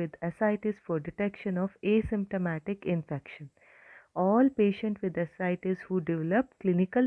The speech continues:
features of bacterial infection and hepatic encephalopathy or gastrointestinal hemorrhage or impairment of renal function. Okay,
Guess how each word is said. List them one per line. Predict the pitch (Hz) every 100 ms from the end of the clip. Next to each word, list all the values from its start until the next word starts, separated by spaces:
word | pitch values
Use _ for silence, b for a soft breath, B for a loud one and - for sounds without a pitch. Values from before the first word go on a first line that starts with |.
| 254
features | 185 180 190 185 175
of | 180 -
bacterial | 156 - 214 220 247 233 170
infection | 165 170 - - 165 170 B B B -
and | 160 156 165
hepatic | - 170 175 190 - 180
encephalopathy | 196 - 190 180 170 160 156 - 165 165 -
or | 175 160
gastrointestinal | 160 160 - 220 214 190 175 - 175 165 160 156
hemorrhage | 156 156 151 151 - -
or | 170 165
impairment | 156 165 165 160 151 147
of | 220 160
renal | 156 147 151 165 214
function. | 208 - 147 151 b b b b b b 170
Okay, | - 294